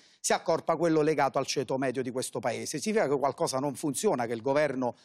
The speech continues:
è assolutamente non in sintonia con quello che il paese ha bisogno. Io vorrei che dalla manovra fiscale ci fosse una chiara indicazione che chi produce di più in questo paese dà di più, chi produce di meno deve essere sostenuto.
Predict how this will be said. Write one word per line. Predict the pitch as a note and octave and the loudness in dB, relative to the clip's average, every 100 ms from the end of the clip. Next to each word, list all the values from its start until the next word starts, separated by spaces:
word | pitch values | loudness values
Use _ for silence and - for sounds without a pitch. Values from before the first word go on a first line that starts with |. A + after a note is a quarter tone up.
| _ _ _ | _ _ _
è | D#3 | 0
assolutamente | C3+ - D#3 C#3 C#3+ D3+ D#3 C#3+ C#3+ C3+ A#2+ _ - | 2 0 0 0 2 2 2 0 2 2 0 _ -4
non | D#3+ F3+ | 0 2
in | D#3 | 2
sintonia | - D#3 C3+ C#3+ F3 D3+ | 0 0 0 0 2 0
con | B2 B2 | 0 0
quello | D#3 C3+ | 0 0
che | C3 | -2
il | B2 | -2
paese | C#3 C3+ | -2 -2
ha | A#2+ | -4
bisogno. | B2 B2 A2 F3 | -4 -4 0 2
Io | A3+ E3+ | 4 4
vorrei | A3 F#3+ E3 F3+ | 4 4 2 2
che | D3+ | 2
dalla | C3+ C3 | 2 2
manovra | D3 D3 C3+ | 2 2 0
fiscale | - - C#3+ D3+ | -2 -2 2 2
ci | B2+ B2+ | 0 -2
fosse | D#3+ C#3 - C3+ - _ _ | -2 0 0 -2 -2 _ _
una | - C#3+ C#3+ | -4 0 2
chiara | C#3 G3+ F#3 | 2 2 2
indicazione | D#3+ D3+ D#3+ D#3 D3 - D3 B2+ A#2 C3 | 2 2 2 2 0 0 2 2 2 0
che | - D#3+ | 0 0
chi | - B3 | 2 2
produce | F3 D#3 D#3+ C#3+ C#3 | 2 2 0 0 -2
di | C3+ | -4
più | E3 | -4
in | C#3+ | -2
questo | C#3 - A#2 | -4 -4 -2
paese | C3 F#3 F3+ G3+ | 0 2 0 -2
dà | C#3 D#3+ | 0 2
di | C#3+ D3 | 2 -2
più, | - C3 G2+ _ _ | -2 -6 -6 _ _
chi | - E3+ | -2 2
produce | E3 D3+ D3 D#3+ | 2 2 0 0
di | E3+ | 0
meno | D3 C3+ D3 | 0 2 2
deve | D3 C3 | 2 0
essere | - D3+ C#3+ | 0 0 0
sostenuto. | D3+ - - - | -2 -4 -4 -4